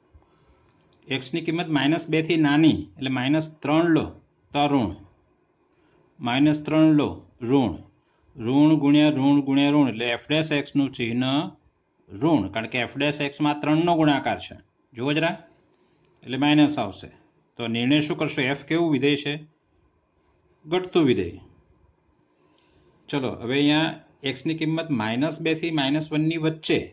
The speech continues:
એટલે માઇનસ દોઢ લ્યો ને, માઇનસ એક પોઇન્ટ પાંચ. ચલો, માઇનસ એક પોઇન્ટ પાંચ એટલે આ પ્લસ આવશે. માઇનસ એક પોઇન્ટ પાંચ વત્તા બે એટલે પોઇન્ટ પાંચ ધન છે ને. માઇનસ એક પોઇન્ટ પાંચમાં આ શું આવશે?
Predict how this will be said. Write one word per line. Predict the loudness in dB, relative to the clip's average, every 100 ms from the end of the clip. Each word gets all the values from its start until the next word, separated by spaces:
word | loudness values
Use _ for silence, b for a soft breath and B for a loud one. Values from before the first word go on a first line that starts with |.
| _
એટલે | -8 -4
માઇનસ | -2 0 0 -2 -2
દોઢ | 0 0
લ્યો | 0 0
ને, | -2 -6 -18 _
માઇનસ | -6 -2 -2 -4
એક | -6 -2
પોઇન્ટ | -2 0
પાંચ. | -4 -4 -10 -20 _ _ _ _ _ _ -6
ચલો, | -2 -2
માઇનસ | -2 0 -2 -2
એક | -4 -4
પોઇન્ટ | -2 -2
પાંચ | -2 -2
એટલે | -2 -4
આ | -2
પ્લસ | -2 -2
આવશે. | -4 -6 -10 -20 _ _ _ _ _ _ _ _ _ _ _ _ _ _ -10
માઇનસ | -4 -2 -2
એક | -2 -4
પોઇન્ટ | -2 -2 -2
પાંચ | -4
વત્તા | -4 -10 -4 -2
બે | 0 0
એટલે | -2 -10 -4
પોઇન્ટ | -2 0 -2
પાંચ | -2 -4 -4
ધન | -4 -2
છે | 0 0
ને. | 0 -2 -12 _ _ _ _ _ _ _ _ _
માઇનસ | -8 -4 -2 -2 -2
એક | -6 -2
પોઇન્ટ | 0 0
પાંચમાં | 0 -2 -2 0 0 -2 -12 _ _ _ _ _ _ _ _ _ _ _ _ _ _ _
આ | -8
શું | -6 0
આવશે? | 0 -2 -4